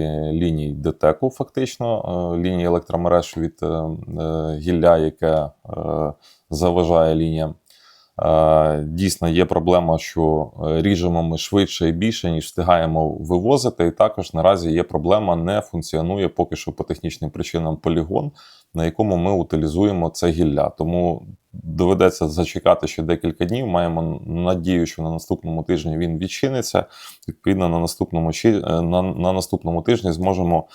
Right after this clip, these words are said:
в тому числі і по Хрещатику поприбирати і вивезти те гілля, яке ми нарізали. Далі. Приїдьте на Гайдамацьку, а також на куті з вулицею Капітальна треба обрізати горіх. Це щодо обрізки гілок, які торкаються лінії електромереж. Ми працюємо, е, наразі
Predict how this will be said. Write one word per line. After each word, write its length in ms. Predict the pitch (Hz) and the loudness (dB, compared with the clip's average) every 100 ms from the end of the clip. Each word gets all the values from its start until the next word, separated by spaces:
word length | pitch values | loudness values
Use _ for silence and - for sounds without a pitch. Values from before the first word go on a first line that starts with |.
| - - | -20 -20
в 60 | - | -2
тому 200 | 95 90 | 0 0
числі 340 | - - 87 | -4 -2 0
і 40 | 85 | 0
по 160 | - | -2
Хрещатику 600 | - 87 - 107 101 85 | -4 -4 0 0 0 -2
поприбирати 640 | - - 82 85 101 - 87 | -4 -4 -2 2 2 4 2
і 40 | |
вивезти 440 | 82 90 85 - | 4 2 0 -4
те 140 | 85 85 | -2 0
гілля, 320 | 80 87 104 | 0 2 4
яке 320 | 95 - 90 | 4 2 0
ми 300 | 92 80 92 | 2 0 0
нарізали. 560 | 87 82 73 69 - - _ _ - - - - - _ _ _ _ _ _ _ - | 0 0 0 -2 -6 -10 _ _ -20 -20 -20 -20 -20 _ _ _ _ _ _ _ -8
Далі. 480 | 90 82 80 87 80 | -2 0 4 4 4
Приїдьте 400 | 76 95 117 - | 2 2 2 2
на 100 | 95 | 2
Гайдамацьку, 640 | 92 92 92 80 - - | 2 2 4 4 2 0
а 40 | 76 | 2
також 380 | 101 - 92 - | 2 0 -2 -2
на 80 | |
куті 260 | 80 82 98 | -4 -2 0
з 40 | |
вулицею 440 | 85 87 85 - 82 | 2 4 2 0 -2
Капітальна 460 | 78 - 117 120 | 0 2 2 2
треба 300 | 90 - 87 | 0 0 0
обрізати 460 | 85 85 92 90 85 | 2 2 0 0 0
горіх. 400 | 80 82 73 - | 2 2 0 -4
Це 160 | - 82 | -6 -4
щодо 280 | - 92 85 | -2 0 2
обрізки 380 | 82 87 - | 0 -2 -4
гілок, 300 | 76 82 104 | -2 2 0
які 180 | - - | -2 -4
торкаються 500 | 87 85 95 90 - | -4 2 2 2 0
лінії 260 | 85 92 82 | -2 0 0
електромереж. 720 | 78 80 - 80 76 73 - | 0 0 -2 -2 0 -2 -2
Ми 80 | 95 | -6
працюємо, 760 | - - - 95 90 85 - - 80 80 78 - | -6 -6 -4 -2 -2 -4 -6 -10 -6 -4 -6 -4
е, 40 | |
наразі 540 | 80 87 85 78 78 | 2 4 4 2 0